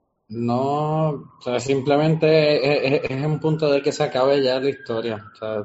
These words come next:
no. <clears throat> Si está malísima, pues so be it, pero pues hay que verla para que se acabe la historia, porque, como decimos, van veinte o veintiún películas y, o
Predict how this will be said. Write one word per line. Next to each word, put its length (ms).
no. 300
<clears throat> 400
Si 140
está 200
malísima, 680
pues 220
so 200
be 120
it, 200
pero 280
pues 100
hay 140
que 100
verla 320
para 140
que 60
se 120
acabe 260
la 60
historia, 400
porque, 460
como 320
decimos, 600
van 240
veinte 500
o 60
veintiún 440
películas 520
y, 220
o 40